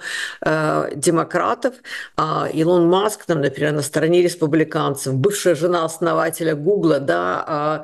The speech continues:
некая, э, так сказать, Николь Шинахан, э, ездит с Трампом, там,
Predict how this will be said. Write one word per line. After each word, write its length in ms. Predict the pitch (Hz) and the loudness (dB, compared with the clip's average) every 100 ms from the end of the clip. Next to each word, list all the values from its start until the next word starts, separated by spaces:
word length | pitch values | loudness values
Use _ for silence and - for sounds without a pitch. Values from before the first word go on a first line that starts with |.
| - - | -8 2
некая, 540 | 180 180 165 165 - 165 | 2 2 2 2 2 -2
э, 40 | |
так 180 | - 160 | -2 -6
сказать, 460 | - 165 151 151 - - - - | -2 -2 0 -4 -10 -14 -6 0
Николь 580 | 190 202 180 170 170 | 2 4 4 4 2
Шинахан, 720 | - 175 156 151 196 202 202 202 - | -2 -2 -2 -2 -2 0 -2 -6 -2
э, 260 | 170 165 160 | 0 0 2
ездит 380 | 165 147 147 | 2 2 0
с 80 | - | -2
Трампом, 560 | - 185 202 196 165 147 | 0 0 -2 -6 -4 -2
там, 500 | 151 143 143 143 | -2 -2 -2 -4